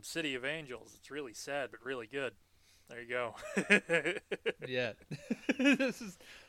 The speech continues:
Speaker 2: other things that he's done. Uh, yeah, so they, uh, bad guys are now in the West, West Virginia power plant, and they start another, it's like a heist within a heist.
Speaker 1: Mm-hmm.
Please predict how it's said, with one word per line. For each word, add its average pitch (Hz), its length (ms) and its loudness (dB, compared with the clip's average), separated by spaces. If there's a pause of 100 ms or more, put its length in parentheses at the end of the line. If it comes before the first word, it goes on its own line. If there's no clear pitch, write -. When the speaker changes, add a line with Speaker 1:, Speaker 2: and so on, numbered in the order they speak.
(140)
Speaker 2:
other 151 280 4
things 107 840 -2 (500)
that 107 200 -2
he's 104 280 -8
done. 101 320 -4 (380)
Uh, 117 80 -2
yeah, 117 300 0
so - 180 -12
they, 117 400 -2 (460)
uh, 101 380 -6
bad 143 240 0
guys 131 280 2
are 120 80 -4
now 117 220 0
in 110 120 -4
the 104 60 -10
West, - 260 -6 (240)
West 120 240 -4
Virginia 113 380 -8
power 113 360 -4
plant, 113 560 -8 (440)
and 98 160 -12
they 110 180 -8
start 113 400 -4
another, 143 420 -4 (260)
it's - 80 -10
like 220 100 -4
a 120 40 2
heist 147 400 0
within 135 240 -2
a 113 80 0
heist. 127 540 -2
Speaker 1:
Mm-hmm. 160 400 -6